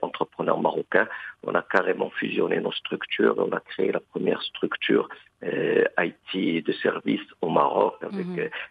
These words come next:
Speaker 1: près de deux cents personnes. » Cette entreprise a connu des moments un peu difficiles, mais c'était une, euh, véritable, euh, expérience.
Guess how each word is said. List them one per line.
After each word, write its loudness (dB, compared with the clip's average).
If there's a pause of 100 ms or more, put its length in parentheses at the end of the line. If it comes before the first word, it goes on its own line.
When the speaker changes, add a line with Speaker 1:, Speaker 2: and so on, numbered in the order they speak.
Speaker 1:
près 2
de -8
deux -6
cents 0
personnes. » 0 (800)
Cette -4
entreprise -2
a 2
connu 0
des 0
moments 0
un -2
peu -4
difficiles, 0 (800)
mais 2
c'était -4
une, -2
euh, 2
véritable, 0
euh, 2 (100)
expérience. -2